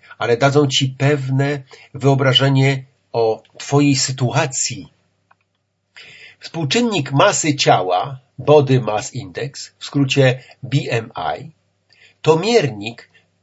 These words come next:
którego naukowcy i lekarze używają do ustalania nadwagi.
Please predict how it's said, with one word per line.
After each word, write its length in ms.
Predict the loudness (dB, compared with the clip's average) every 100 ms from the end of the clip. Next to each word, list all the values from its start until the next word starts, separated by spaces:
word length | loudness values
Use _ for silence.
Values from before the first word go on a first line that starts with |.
| _ _ -14
którego 480 | 0 4 6 6
naukowcy 720 | 6 4 2 0 -2 -2 -8 -4
i 120 | -2
lekarze 480 | 0 4 4 4 -2
używają 720 | -2 -2 0 -2 -2 -6 -8 -18 -20 _ -4
do 160 | -2
ustalania 760 | 0 0 2 2 2 0 0 -4 -2
nadwagi. 640 | 0 0 0 -4 -6 _